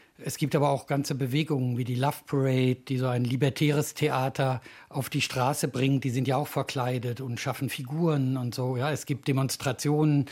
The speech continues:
in denen sich verkleidet wird. Das heißt, das Theater, das zerstört wird, landet in der Öffentlichkeit. Und ich glaube, dieser Begriff der Öffentlichkeit gibt uns die Möglichkeit,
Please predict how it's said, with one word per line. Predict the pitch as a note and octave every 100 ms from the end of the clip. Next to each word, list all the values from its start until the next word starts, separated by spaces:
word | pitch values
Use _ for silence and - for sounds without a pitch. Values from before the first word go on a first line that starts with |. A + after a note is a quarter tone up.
| - - -
in | C#3+ C3+
denen | C#3 C#3+ C#3
sich | C3 -
verkleidet | C3+ - C3 C#3 C3+ C3
wird. | C#3 C3+ C3+ - - - - - -
Das | C#3 C3+
heißt, | C#3+ E3 - - - - - -
das | D3 C3+ -
Theater, | - D3 C3+ D#3 - E3
das | C#3 D3 C#3 -
zerstört | - C#3 A#2+ - C#3+ C#3 C#3 -
wird, | D#3 D#3 D3+ -
landet | C#3+ B2+ C3+ D#3+ D#3 F#3+
in | C#3
der | C#3
Öffentlichkeit. | C#3 D#3 D#3+ - A2+ - - - - - - - - -
Und | D3
ich | C3
glaube, | - C#3 D3 D3+ D#3 D3+
dieser | B2 D3 C3+
Begriff | B2 D3+ -
der | C3+
Öffentlichkeit | C#3 - D#3 D3+ - C#3+ C#3+
gibt | C#3 -
uns | C3+ -
die | C3+
Möglichkeit, | C3+ C#3 D3+ - - C3 C3+ C3